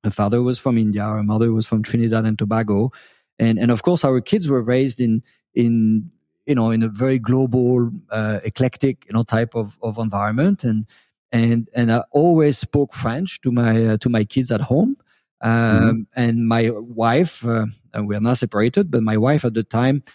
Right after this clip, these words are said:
Speaker 1: always, uh, decided to, to speak English to them. And so we, you know, and in, at the table, at the dinner table, we could switch easily from French to English, but they were raised in a perfectly, uh, perfectly bilingual environment. They went to bilingual school. And,
Speaker 2: Yeah.
Speaker 1: and, and for us, it was important,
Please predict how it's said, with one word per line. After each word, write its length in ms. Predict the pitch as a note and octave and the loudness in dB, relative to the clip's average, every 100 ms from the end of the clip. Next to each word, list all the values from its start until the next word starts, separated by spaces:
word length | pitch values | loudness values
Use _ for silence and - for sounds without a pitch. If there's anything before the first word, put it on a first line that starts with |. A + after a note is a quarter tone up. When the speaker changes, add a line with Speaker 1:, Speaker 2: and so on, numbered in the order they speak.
| _ _ | _ _
Speaker 1:
always, 600 | C3 C3+ C#3 B2+ A#2+ G#2+ | 0 2 2 2 0 -2
uh, 160 | B2 A2+ | -2 -2
decided 600 | A2 - A2 A#2 C3+ - | -4 -4 0 0 0 0
to, 280 | B2+ A2+ A2 | 0 2 2
to 140 | A2+ | -2
speak 260 | A2 B2+ A#2 | -2 -2 2
English 280 | B2+ B2 - | 0 0 0
to 80 | |
them. 240 | E3+ A3 D3+ | 2 4 2
And 120 | A#2+ | 2
so 160 | - C3 | 0 0
we, 380 | A#2+ C3+ C3+ - _ _ _ _ - | 2 2 2 -4 _ _ _ _ -2
you 160 | A#2+ | 2
know, 160 | C#3 C3+ | 4 4
and 140 | C#3+ | 4
in, 140 | C3+ C3+ | 2 2
at 120 | C3 | 0
the 120 | C3+ | 0
table, 460 | A2+ E3+ G#3+ A#3 A#3 | 0 2 4 4 2
at 80 | D3 | 2
the 80 | |
dinner 240 | C#3 D3 C#3+ | 2 4 2
table, 360 | - E3+ A3+ | 2 0 0
we 140 | B3 E3 | 2 2
could 180 | D#3 C3+ | 0 -4
switch 320 | - F3 - | -2 -2 2
easily 280 | D#3+ D#3+ F3 | 2 4 2
from 200 | - C3 | 0 -2
French 320 | - E3 - | 0 0 2
to 100 | C3+ | 0
English, 480 | B2+ C3 D4 A3 - _ _ | 2 4 2 0 -10 _ _
but 140 | - C3+ | -2 0
they 80 | C#3 | 2
were 160 | C3 | 2
raised 340 | A#2 B2+ D3+ C3+ | 2 0 0 0
in 100 | B2 | 0
a 60 | |
perfectly, 680 | G#2 C#3 B2 C3+ B2 B2 A#2+ | 2 0 0 -2 2 2 2
uh, 120 | G#2 | 0
perfectly 400 | G#2 A#2 A#2+ - | -2 -4 -2 -4
bilingual 480 | G#2+ A2 A2 G#2+ A2 | -4 -2 -2 -2 -4
environment. 500 | G#2 G#2 G#2+ D#3 F3 | -6 -6 -2 0 0
They 80 | A2 | 0
went 280 | A2+ B2 | 0 0
to 80 | A#2+ | -2
bilingual 420 | G#2 G#2+ A2 G#2+ | -4 -4 -4 -6
school. 400 | G#2+ - B2 D3+ E3+ _ _ _ _ | -10 -8 -6 -6 -8 _ _ _ _
And, 320 | - A#2+ A#2+ A#2+ | -2 0 2 0
Speaker 2:
Yeah. 100 | E2+ | 0
Speaker 1:
and, 140 | C3 | -2
and 180 | C3 B2 | -2 0
for 200 | E3 G#3 | 2 0
us, 100 | G3 | 2
it 60 | |
was 140 | D#3 D3 | 2 4
important, 600 | D3 D3 F#3+ D3+ C#3+ | 2 0 2 2 0